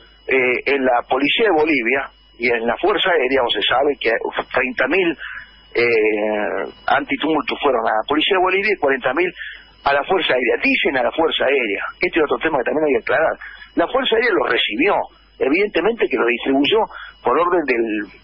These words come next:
del jefe sedicioso de Bolivia, el que lo instó a Evo a salir de poder. Evidentemente, eso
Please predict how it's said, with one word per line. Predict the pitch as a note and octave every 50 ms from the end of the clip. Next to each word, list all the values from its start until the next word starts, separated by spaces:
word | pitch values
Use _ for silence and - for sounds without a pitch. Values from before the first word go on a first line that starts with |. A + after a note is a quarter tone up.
| _ _ _ _ -
del | A#2 A#2 A2+ A2 A2+ A2+ A2+ G#2+ A2 G#2+ G2+ G2 - -
jefe | - E3+ - E3 D3
sedicioso | - - B2+ C3 C3+ - - G3+ E3 - - D#3+ E3+ - - - - _ _ _ _ _ _ _ _ _ _ - - - _ _ _ -
de | - -
Bolivia, | - C3+ C#4+ F3 E3 C3+ A#2+ B2+ D3 C#3+ - - - - - - - _ _ _ _ _ -
el | - B2 A#2
que | - - D3 - A2+ A2 G#2+ G#2+
lo | A2+ B2+
instó | B2+ A#2 - D#3 D#3+
a | C#3+ A#2+ A#2 C3
Evo | D3+ D#3 D3 C#3+
a | A#2+ A#2+ A#2 G#2 -
salir | - A2 A#2 C#3 C3+
de | C3 C#3
poder. | C3+ - F3 F3+ E3+ E3+ F#3 F#3+ - - - - - - - - - - - - - - -
Evidentemente, | - C3 B2+ C#3+ D#3+ G3 G#3+ G#3+ F#3 F3 F#3 F3+ E3 D3+ - E3 E3+ E3 - - -
eso | E3+ - -